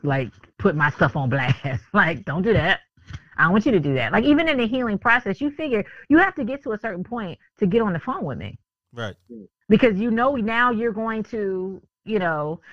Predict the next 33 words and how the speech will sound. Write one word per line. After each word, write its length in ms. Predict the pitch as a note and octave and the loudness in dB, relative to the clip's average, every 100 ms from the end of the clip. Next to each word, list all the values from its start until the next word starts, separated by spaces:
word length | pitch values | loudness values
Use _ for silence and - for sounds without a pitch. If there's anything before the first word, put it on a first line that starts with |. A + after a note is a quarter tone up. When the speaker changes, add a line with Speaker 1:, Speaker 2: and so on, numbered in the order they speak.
| - | 0
Speaker 1:
when 180 | G#3 B3+ | 4 6
I 120 | D4 | 4
went 220 | D4 C#4 | 2 -6
into 220 | B3+ B3 B3 | -8 -8 -2
my 200 | A#3+ A3 | -2 0
rite 200 | A3 A3 | -2 -4
of 80 | |
passage 280 | A#3+ A3 G#3+ | -8 -10 -10
program 580 | A#3 A#3+ A3 F3+ G#3+ G3+ | -8 -8 -8 -8 -6 -4
with 160 | G3+ F#3+ | -6 -6
Iyanla, 540 | G3+ G#3+ A#3+ F3+ F3+ | -6 -4 -4 -4 -6
you 80 | G3+ | -4
know, 520 | F3+ F3 C#3+ C#3 D3 | -4 -4 -6 -12 -10
lover 520 | D#3+ D#3+ G#3+ B3+ B3 G3 | -2 2 2 4 2 2
or 20 | |
hater, 420 | G#3+ C#4+ A3+ F#3+ | 2 0 0 0
she 220 | E3 - D4+ | -4 -4 0
has 180 | D4 | 2
a 100 | A#3+ | 2
very 400 | G3 F#3+ A#3 B3+ | 2 4 2 2
in-your-face 560 | A3+ A3 A3 G#3 G3+ G#3+ | 0 0 -2 -4 -6 -4
way 180 | F#3 F#3 | -4 -4
of 80 | F3+ | -4
doing 280 | A#3+ C#4+ F3 | -4 -6 -6
things. 280 | C#3 D#2 - _ - | -8 -12 -18 _ 0
So 320 | A#3+ A3 G3+ | 2 4 0
when 200 | F3+ G3 | 0 -4
she 220 | - D4+ | -2 -4
called 340 | - C#4+ C4 | 2 2 2
me 140 | B3 C#4+ | -4 -6
to 140 | C#4 | -6
the 100 | G#3+ | -8
front 400 | F#3+ C#4 D4 G3+ | -6 -2 0 0